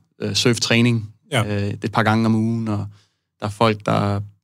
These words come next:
Speaker 1: ja, bruger det som, som deres træning, altså fitness, for, for at brænde kalorier og holde sig i form. Så det, det er vildt, hvordan surfsporten,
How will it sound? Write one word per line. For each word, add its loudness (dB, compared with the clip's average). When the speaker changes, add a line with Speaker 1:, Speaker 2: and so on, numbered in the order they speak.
Speaker 1:
ja, -6
bruger 2
det 2
som, 0
som 0
deres 0
træning, 4
altså -2
fitness, -2
for, -4
for -10
at -8
brænde -2
kalorier 2
og -2
holde 2
sig -2
i -4
form. 0
Så 2
det, -4
det 2
er 0
vildt, 4
hvordan 4
surfsporten, 2